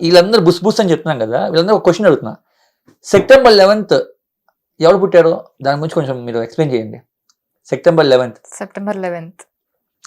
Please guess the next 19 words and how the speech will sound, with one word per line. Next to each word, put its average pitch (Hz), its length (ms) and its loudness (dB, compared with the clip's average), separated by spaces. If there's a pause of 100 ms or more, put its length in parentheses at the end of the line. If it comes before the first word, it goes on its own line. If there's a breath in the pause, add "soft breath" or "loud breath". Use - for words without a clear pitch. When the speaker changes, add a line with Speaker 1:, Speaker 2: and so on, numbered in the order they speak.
(260)
Speaker 1:
ఒక 139 160 0
రియల్‌గా 196 400 2
నువ్వు 196 200 0
ఒక, - 140 -10 (560)
ఇప్పుడు 143 200 -8
నువ్వు 131 240 -2
జీసస్ 160 420 -2 (120)
మా 131 400 -4 (180)
ప్రచారం 151 340 0
చేస్తున్నావు 117 320 -4
కదా, 151 140 -6
జీసస్ 131 360 -8
గురించి, 120 400 -10 (540)
if 147 180 -4
you 113 140 -2
really 202 500 -2
knows 185 280 4
about 170 180 2
the 123 100 -4